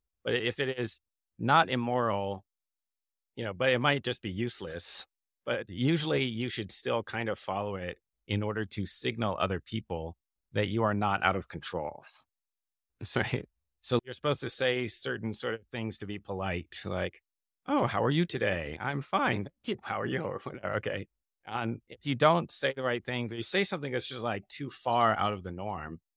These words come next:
and, um, people start to suspect that you're crazy or something like <laughs> that, right? And,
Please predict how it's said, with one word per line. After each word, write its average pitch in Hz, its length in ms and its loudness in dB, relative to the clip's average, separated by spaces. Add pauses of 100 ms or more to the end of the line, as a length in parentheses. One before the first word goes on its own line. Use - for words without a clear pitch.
(600)
and, 110 300 -4 (340)
um, 110 220 0
people 131 420 2
start 120 300 2
to 107 80 -4
suspect 101 400 0
that - 80 -8
you're - 100 -16
crazy 85 420 -10 (180)
or 101 80 -6
something 120 460 -4
like 92 200 -4
<laughs> - 20 -6
that, 90 440 0
right? 98 240 -6 (640)
And, 120 440 2